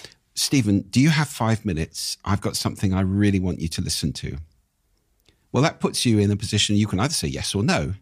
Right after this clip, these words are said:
If you say no, that's fine. I won't say it now. When would be a good time? I mean, I'll tell you a, a great experience I once had on a, on a beach in India. Uh,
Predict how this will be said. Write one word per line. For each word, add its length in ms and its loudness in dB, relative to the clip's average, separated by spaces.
If 120 -2
you 60 0
say 200 0
no, 180 2
that's 240 -2
fine. 480 -2
I 80 -2
won't 240 0
say 160 -2
it 100 -6
now. 300 -2
When 440 4
would 220 0
be 80 2
a 60 4
good 200 -2
time? 360 -6
I 60 0
mean, 100 6
I'll 100 4
tell 180 -2
you 140 4
a, 140 2
a 120 0
great 260 0
experience 460 -2
I 80 0
once 240 -2
had 220 -6
on 100 -2
a, 160 -4
on 140 0
a 60 0
beach 500 -2
in 300 0
India. 460 2
Uh, 160 2